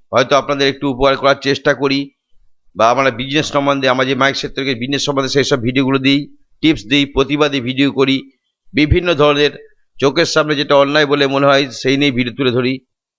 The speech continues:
আর তার ফলস্বরূপ আজকে আপনারা আমাকে এই জায়গায় নিয়ে এসছেন। নিরানব্বই হাজার নশো চুরানব্বইটা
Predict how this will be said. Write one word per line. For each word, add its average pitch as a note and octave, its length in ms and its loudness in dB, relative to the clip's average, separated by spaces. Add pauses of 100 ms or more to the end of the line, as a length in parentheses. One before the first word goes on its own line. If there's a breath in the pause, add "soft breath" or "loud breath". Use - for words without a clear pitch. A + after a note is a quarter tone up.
আর G2+ 100 0
তার A#2+ 200 0
ফলস্বরূপ D3+ 580 -2
আজকে C3 280 -2
আপনারা B2+ 320 2 (1000)
আমাকে A2+ 400 0
এই C3 160 2
জায়গায় C#3 280 0
নিয়ে C3+ 200 -2
এসছেন। C3+ 260 -6 (500)
নিরানব্বই B2 320 0
হাজার D3 140 2
নশো C3+ 160 0
চুরানব্বইটা C#3 600 0